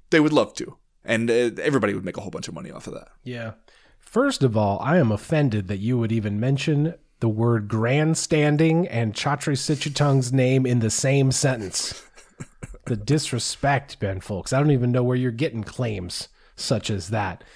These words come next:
Speaker 2: Second of all, like, if Ariel Helwani is essentially saying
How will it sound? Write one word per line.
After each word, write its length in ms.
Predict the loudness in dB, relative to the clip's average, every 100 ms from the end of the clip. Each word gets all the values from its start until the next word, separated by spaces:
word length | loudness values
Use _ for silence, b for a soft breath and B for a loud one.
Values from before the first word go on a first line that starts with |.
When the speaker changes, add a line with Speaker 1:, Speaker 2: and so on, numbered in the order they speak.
| b
Speaker 2:
Second 300 | -2 2 4
of 100 | 6
all, 260 | 6 6 4
like, 280 | 0 -2 -2
if 440 | 0 0 0 -8 b b b
Ariel 360 | -2 2 4 4
Helwani 500 | 6 4 4 4 4
is 100 | 2
essentially 440 | 2 0 2 0
saying 520 | 2 2 4 2 0